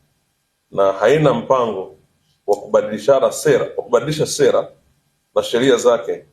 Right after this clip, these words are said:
ili kuwajumuisha wakimbizi kwenye mipango ya maendeleo ya taifa ili waweze kujiimarisha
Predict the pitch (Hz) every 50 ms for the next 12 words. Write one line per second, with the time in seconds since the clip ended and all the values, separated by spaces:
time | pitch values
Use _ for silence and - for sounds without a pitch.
0 | _ _ _ _ _ - - 127 127 113 - 110 110 107 113 107 110 123 143 143
1 | - 147 110 101 - - 107 107 120 127 117 107 - - 101 98 98 95 98 98
2 | - - 135 123 107 101 95 92 98 - _ _ _ _ _ - _ - 104 101
3 | 104 101 104 98 98 104 113 110 104 - - - 90 92 117 113 - 90 87 85
4 | - _ _ - 113 110 107 104 101 107 117 120 117 113 104 98 - 101 98 98
5 | 98 95 95 98 123 123 - - 92 85